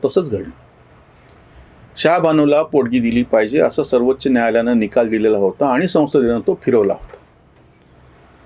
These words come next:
आत्ता जे संसद, संविधान, संविधान हातामध्ये घेऊन नौटंकी करतात ना, ते राहुल गांधी यांच्या वडिलांनी याच संविधानाने ज्या एका मुस्लिम महिलेला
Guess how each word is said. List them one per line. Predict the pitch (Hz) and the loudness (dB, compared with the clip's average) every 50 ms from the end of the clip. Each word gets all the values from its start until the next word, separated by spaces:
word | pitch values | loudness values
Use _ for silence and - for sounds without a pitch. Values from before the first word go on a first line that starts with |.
| - - 117 131 | -4 -2 0 0
आत्ता | 143 - - - 196 196 208 | 0 -2 -2 -2 0 0 0
जे | 202 156 170 180 185 190 190 | 0 0 0 0 0 0 -2
संसद, | - - 165 160 160 147 - 180 175 175 - - 135 | -2 0 0 0 0 0 0 0 0 0 0 -2 -2
संविधान, | 131 - - 139 151 165 170 151 151 160 165 170 | 0 2 2 0 2 2 0 2 2 2 0 0
संविधान | 147 - 156 151 151 151 147 156 160 | 0 0 0 0 0 2 0 0 0
हातामध्ये | 151 - 123 120 - 160 151 151 156 151 156 151 | 0 0 -2 -2 0 0 0 0 0 0 0 0
घेऊन | 139 139 147 156 160 143 | 0 0 0 0 2 2
नौटंकी | 131 131 131 131 151 147 - 165 | 2 2 2 0 -2 -2 -2 -4
करतात | - - 147 139 - 185 185 - - | -2 0 0 0 0 -2 -2 -4 -6
ना, | 247 - - - - - - _ - _ _ _ _ _ _ _ _ _ _ _ _ _ _ - | -10 -10 -10 -14 -20 -20 -20 _ -20 _ _ _ _ _ _ _ _ _ _ _ _ _ _ 0
ते | 170 180 185 190 196 196 196 180 | 0 2 2 0 0 0 0 2
राहुल | 160 151 143 135 143 160 165 160 | 2 2 2 2 2 2 2 4
गांधी | 151 156 156 156 160 160 170 165 143 123 113 113 | 4 2 2 2 2 2 2 2 2 2 2 2
यांच्या | 127 135 139 135 - 175 170 | 2 0 0 2 2 2 2
वडिलांनी | 165 160 151 143 147 147 147 143 135 117 123 147 156 127 | 2 2 2 2 2 0 2 2 2 0 0 0 0 0
याच | 120 127 156 170 - - | 2 2 2 0 0 -2
संविधानाने | - 156 147 151 151 135 135 131 131 127 123 113 117 139 185 - _ _ _ _ _ _ _ - 117 120 | -2 0 0 0 0 0 0 0 0 0 0 0 0 -2 -4 -6 _ _ _ _ _ _ _ -2 0 2
ज्या | 165 175 165 160 | 2 2 2 2
एका | 156 156 170 175 175 | 0 0 0 0 2
मुस्लिम | 165 143 135 135 - 160 170 180 170 | 2 0 0 0 0 0 0 0 2
महिलेला | 156 139 135 139 135 147 143 135 139 143 156 | 2 2 2 2 2 2 2 2 2 2 0